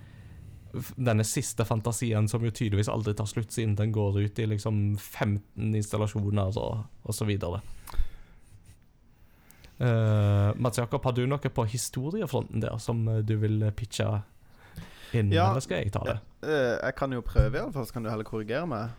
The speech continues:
Speaker 2: Eh, jeg har jo ikke lest på dette her i det siste, men så vidt jeg husker, så er det jo, eh, navnet kommer jo av at det var litt sånn siste forsøk på,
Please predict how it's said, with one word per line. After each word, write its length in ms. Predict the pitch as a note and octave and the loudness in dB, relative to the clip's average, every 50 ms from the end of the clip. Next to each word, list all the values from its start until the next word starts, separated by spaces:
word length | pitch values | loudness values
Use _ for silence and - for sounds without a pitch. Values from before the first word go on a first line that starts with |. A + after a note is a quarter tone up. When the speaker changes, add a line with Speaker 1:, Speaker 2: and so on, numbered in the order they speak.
| - - - - | -16 -16 -12 -8
Speaker 2:
Eh, 500 | A#2 A#2 A#2 A2+ A2 G#2+ G#2 G2+ G2+ - | -6 -4 -2 -2 -2 -4 -4 -4 -6 -6
jeg 100 | - A#2 | -6 -6
har 140 | B2 A#2 A2+ | -4 -6 -6
jo 40 | A2+ | -6
ikke 180 | - C3 B2 | -6 -6 -6
lest 260 | A2+ G#2 G#2+ - - - | -4 -6 -6 -8 -8 -8
på 80 | - G#2+ | -8 -8
dette 140 | A2 - - | -8 -6 -6
her 80 | G#2+ G#2 | -4 -4
i 40 | G#2 | -4
det 80 | G#2 | -6
siste, 400 | - - A2+ - - - - - D#3 | -8 -10 -12 -14 -12 -10 -8 -6 -6
men 140 | C#3+ B2 | -6 -8
så 120 | A#2 - A#2+ | -8 -8 -8
vidt 120 | A2+ - - | -8 -6 -6
jeg 100 | A2+ A2+ | -6 -6
husker, 240 | A2 - - - C3+ | -6 -8 -8 -10 -10
så 120 | - - A#2 G#2+ A#2 | -6 -4 -2 -2 0
er 40 | |
det 80 | A#2+ B2 | 0 -2
jo, 220 | A#2+ A2 G#2+ G#2+ G#2+ | -2 0 0 0 0
eh, 300 | G#2 G#2 G#2 G2 G2 A2 - - - - - - - - - - - | 0 0 -2 -2 -4 -6 -10 -12 -18 -20 -20 -20 -20 -20 -20 -16 -6
navnet 360 | - B2 B2 C3 D#3+ F3+ F3 - | 0 2 2 2 4 2 0 0
kommer 300 | - B2+ B2+ B2+ C3 C3 | 2 0 0 2 0 0
jo 120 | B2 A#2 | 0 0
av 240 | - G#2+ A2+ A2+ G#2+ | 0 0 0 0 0
at 160 | A2 G#2+ - - - G#2+ | 0 -2 -2 -4 -4 -2
det 100 | A2 G#2 | -2 0
var 180 | G#2 G#2+ G#2+ | 0 0 0
litt 120 | G#2+ G#2+ - | 0 -2 -4
sånn 220 | - A2 G#2 G#2 | -4 -6 -6 -6
siste 840 | - - A#2+ G#2 - - - G#2 G2+ G2+ G2+ G2+ G2+ G2 F#2+ F#2+ G2+ | -6 -8 -8 -8 -8 -8 -6 -4 -2 -2 -2 -2 -2 -2 -4 -4 -4
forsøk 600 | - - - - - - E2 G2 - - - - | -4 -6 -6 -8 -8 -8 -8 -8 -10 -10 -10 -4
på, 160 | - - G#2+ | -4 -2 -2